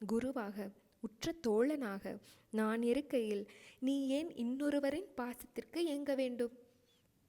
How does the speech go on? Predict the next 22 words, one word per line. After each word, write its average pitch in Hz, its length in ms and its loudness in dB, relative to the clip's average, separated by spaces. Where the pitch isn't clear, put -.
உனக்குள் 247 520 0
இருக்கும் 226 560 -2
எனக்காக 233 680 -2
ஏங்கு. 202 480 -6
நீ 233 260 0
ஏங்கத் 294 420 -2
தொடங்கும் 254 440 -2
போதே 208 500 -4
நான் 214 360 -6
உன் 220 200 -6
அருகில் 233 460 -2
வந்து 214 280 -4
விடுவேன். 196 540 -8
உன்னை 240 340 0
விரும்பும் 233 600 0
நிரந்தர 226 580 0
உறவாக 208 720 -4
உன்னுடன் 220 560 -4
உன் 220 200 -2
சாயப்பா 220 540 -6
நான் 202 300 -6
இருப்பேன். 208 580 -6